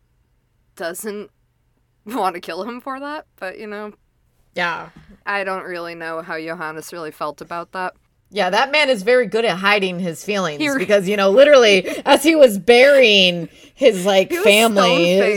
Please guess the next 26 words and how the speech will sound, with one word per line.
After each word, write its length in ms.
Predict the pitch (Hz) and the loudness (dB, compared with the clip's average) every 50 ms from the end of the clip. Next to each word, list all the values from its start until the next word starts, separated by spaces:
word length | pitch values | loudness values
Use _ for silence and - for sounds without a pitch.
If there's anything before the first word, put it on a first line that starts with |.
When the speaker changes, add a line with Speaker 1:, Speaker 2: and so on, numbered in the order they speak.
| 190 190 | 0 2
Speaker 1:
stone-faced 40 | |
Speaker 2:
just 220 | 220 214 - - - | 2 0 0 -2 -2
like, 440 | 196 196 190 180 185 196 185 - _ - | 0 2 4 4 2 2 -2 -8 _ -8
Speaker 1:
all 80 | 262 | 0
Speaker 2:
yeah, 240 | 277 262 262 254 247 233 | 4 6 6 6 6 4
Speaker 1:
the 40 | |
Speaker 2:
I 40 | 220 | 4
was 100 | 214 185 | 4 4
like, 140 | 208 202 185 | 4 2 2
Speaker 1:
time. 60 | - - | 2 2
Speaker 2:
"Damn. 540 | 202 196 196 185 185 175 170 170 170 165 _ _ _ _ _ _ - | 2 4 4 2 0 -2 -4 -4 -8 -10 _ _ _ _ _ _ -10
Speaker 1:
Yeah. 240 | 208 175 147 - - | -8 -8 -8 -6 -4
Speaker 2:
Damn, 360 | 185 208 208 196 185 175 180 220 | -2 -2 -2 -2 -2 -4 -6 -6
he 140 | 226 214 220 | -6 -6 -4
has 260 | 196 185 185 175 190 | -4 -4 -6 -6 -8
no 240 | 190 190 185 180 175 | -8 -6 -6 -6 -6
emotions." 800 | 165 160 160 160 165 - - 196 175 175 175 208 196 202 - - - | -6 -6 -6 -8 -8 -6 -4 -4 -4 -4 -6 -8 -8 -8 -10 -8 -8
<laughs> 40 | 294 320 330 320 _ _ - | -8 -8 -8 -10 _ _ -14
Speaker 1:
No. 680 | 233 233 233 220 208 196 190 185 175 170 165 165 392 392 | -8 -6 -4 -4 -2 -4 -4 -4 -6 -6 -8 -10 -6 -4
Um, 460 | - 226 202 190 185 180 175 180 180 _ _ _ _ _ _ _ _ _ - | -2 -2 -2 -2 -4 -6 -8 -16 -20 _ _ _ _ _ _ _ _ _ -20
but 460 | 214 208 180 208 196 190 180 - - _ _ _ _ _ _ _ | -14 -8 -4 -4 -2 -2 -4 -6 -10 _ _ _ _ _ _ _
then 440 | - 247 226 220 214 214 208 196 - _ _ _ _ _ - | -8 -6 -6 -6 -6 -10 -12 -14 -16 _ _ _ _ _ -12
Nick 220 | 240 240 220 214 | -8 -8 -8 -8
Cage, 540 | - 240 233 214 202 202 208 196 - - - _ _ _ _ | -8 -6 -4 -2 -2 -2 -4 -6 -12 -16 -16 _ _ _ _
he 180 | - 220 233 208 | -14 -12 -12 -12
gets 560 | 190 208 208 - 220 185 202 - - - - | -12 -14 -16 -16 -16 -16 -14 -14 -16 -16 -18